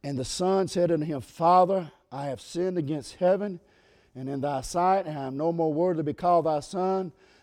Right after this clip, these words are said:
That's what he's going to say. Verse twenty-two, "But the father said," I love that. Just when you're about ready to get everything off your chest,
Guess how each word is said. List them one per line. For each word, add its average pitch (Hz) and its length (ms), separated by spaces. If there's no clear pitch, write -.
That's 165 220
what 208 140
he's 160 120
going 220 240
to 185 60
say. 92 320
Verse 170 240
twenty-two, 185 680
"But 196 500
the 180 100
father 226 640
said," - 540
I - 180
love 110 440
that. 135 300
Just 269 300
when 240 200
you're 240 100
about 220 360
ready 220 200
to 170 100
get 180 180
everything 202 500
off 196 260
your 180 160
chest, 202 480